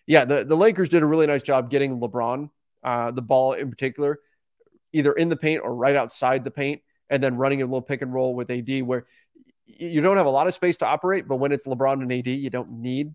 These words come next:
that much space. And so that gave them one dribble, if that, to the basket, and they were able to attack pretty quickly. And that was good to see for the Lakers. Uh, Sean Mills, "A D back to M V P caliber play."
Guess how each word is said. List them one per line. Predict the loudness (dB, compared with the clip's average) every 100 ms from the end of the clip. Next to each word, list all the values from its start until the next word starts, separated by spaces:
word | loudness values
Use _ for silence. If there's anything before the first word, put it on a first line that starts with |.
| _
that | -2 -2
much | -6
space. | -2 -2 -2 -4
And | -4
so | 0 2
that | 2 2
gave | 0 2
them | 0 -2 -8 _ _ _ -20
one | -16 -8 2 2 2
dribble, | 2 2 4 2
if | 2 -2 2
that, | 2 2 -6 _ -2
to | 0
the | 4
basket, | 4 4 -2 -2
and | 0 0
they |
were | 2 0
able | -4
to | -8
attack | -6 -4 -4
pretty | -4 -6
quickly. | -4 -4 -6 -10 _ _ -2
And | 0
that | 0
was | -2
good | -4
to | -2
see | -4 -4 -6 _ _
for | 2 2
the | 4
Lakers. | 0 0 -4 -8 _ _ 0
Uh, | 4 6
Sean | 6 6 8
Mills, | 6 6 4
"A | 4 6
D | 6
back | 6 4 4 0
to | -2 2
M | 2 4
V | 2 2
P | 2 2 2
caliber | 2 2 2 -2
play." | 0 4 4 2